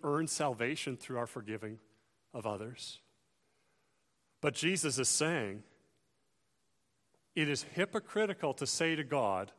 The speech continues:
"Forgive me for my sins," if I don't forgive others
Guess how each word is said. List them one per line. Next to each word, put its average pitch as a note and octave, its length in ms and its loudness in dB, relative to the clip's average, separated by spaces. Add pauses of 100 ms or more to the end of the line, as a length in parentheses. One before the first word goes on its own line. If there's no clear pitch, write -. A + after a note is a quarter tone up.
(460)
"Forgive D#3+ 340 2
me F3 140 4
for E3 180 0
my D#3 240 4
sins," - 720 -6 (960)
if B2 180 -2
I B2 540 6 (380)
don't C3+ 180 2
forgive B2 320 -2
others A#2+ 600 -2